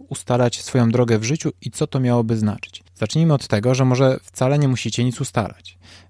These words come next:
Wiadomo, że każdy z nas w efekcie mniej lub bardziej świadomych decyzji, czasem różnych zbiegów okoliczności,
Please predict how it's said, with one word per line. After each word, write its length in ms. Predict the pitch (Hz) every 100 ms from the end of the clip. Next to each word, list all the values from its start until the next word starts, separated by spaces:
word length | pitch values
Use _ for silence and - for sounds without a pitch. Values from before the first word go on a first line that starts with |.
| _ -
Wiadomo, 320 | 139 196 165
że 240 | 135 139 127 - 131 120
każdy 380 | 131 143 135 131
z 40 |
nas 300 | 117 107 117
w 80 | 120
efekcie 680 | 117 127 - - 123 117 117
mniej 320 | 107 120 143
lub 140 | 131 113
bardziej 220 | 127 131
świadomych 480 | - 120 123 120 117
decyzji, 540 | 110 - 107 98 98
czasem 380 | - 135 - 127
różnych 260 | 127 123 113
zbiegów 360 | 120 123 -
okoliczności, 840 | 117 113 110 113 101 - - 139